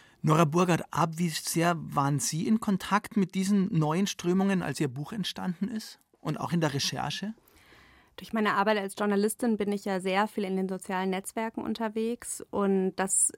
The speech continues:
Speaker 2: als Ergänzung zu dem, was Herr Weiß gerade gesagt hat, darüber bekommen die Menschen natürlich auch eine Stimme. Also über Black Lives Matter haben sich halt die Menschen dort auch zu Wort gemeldet, also Menschen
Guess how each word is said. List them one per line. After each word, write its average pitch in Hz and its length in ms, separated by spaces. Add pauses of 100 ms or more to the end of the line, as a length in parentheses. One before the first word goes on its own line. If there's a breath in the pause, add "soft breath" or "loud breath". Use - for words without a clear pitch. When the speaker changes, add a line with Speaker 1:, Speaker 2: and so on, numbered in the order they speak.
(120)
Speaker 2:
als 196 180
Ergänzung 196 500
zu - 120
dem, 185 260
was 190 160
Herr 196 100
Weiß 180 260
gerade 196 260
gesagt 185 480
hat, 185 180
darüber 185 460
bekommen 202 440
die 190 120
Menschen 180 400
natürlich 185 500
auch 180 220
eine 180 240
Stimme. 175 260
Also 180 180
über 180 100
Black 180 220
Lives 180 280
Matter 190 340
haben 185 140
sich 185 200
halt 180 220
die 185 160 (540 loud breath)
Menschen 196 420
dort 180 300
auch 190 140
zu 190 200
Wort 180 260
gemeldet, 175 640
also 180 200
Menschen 180 680